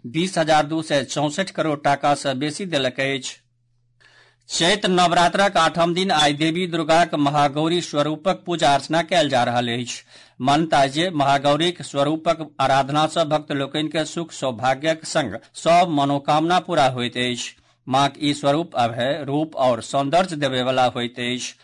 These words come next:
हमर संवाददाता सब जनौलनि अछि जे मंदिर आ शक्तिपीठ सब मे महाअष्टमीक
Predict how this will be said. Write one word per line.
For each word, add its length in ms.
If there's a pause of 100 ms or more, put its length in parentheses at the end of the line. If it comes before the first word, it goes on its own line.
हमर 200
संवाददाता 720
सब 220
जनौलनि 480
अछि 140
जे 200 (280)
मंदिर 380
आ 140
शक्तिपीठ 640
सब 140
मे 200
महाअष्टमीक 800